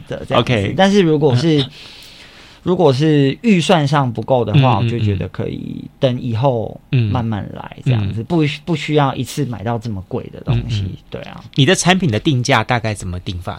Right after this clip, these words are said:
Speaker 2: 呢？
Speaker 1: 其实目前的价格，
Speaker 2: 嗯。
Speaker 1: 平均日系品牌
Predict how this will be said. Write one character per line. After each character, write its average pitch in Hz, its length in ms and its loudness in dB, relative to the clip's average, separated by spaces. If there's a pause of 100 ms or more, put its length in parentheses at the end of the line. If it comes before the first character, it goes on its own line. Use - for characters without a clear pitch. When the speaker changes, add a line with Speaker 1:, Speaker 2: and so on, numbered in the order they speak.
Speaker 2:
呢？ - 160 -16
Speaker 1:
其 - 160 -10
实 160 200 2
目 220 240 4
前 127 320 0
的 127 140 2
价 127 460 -2
格， 95 320 -4
Speaker 2:
嗯。 95 80 -8
Speaker 1:
平 147 320 0
均 190 260 0
日 202 240 2
系 170 260 0
品 117 300 -4
牌 98 340 -6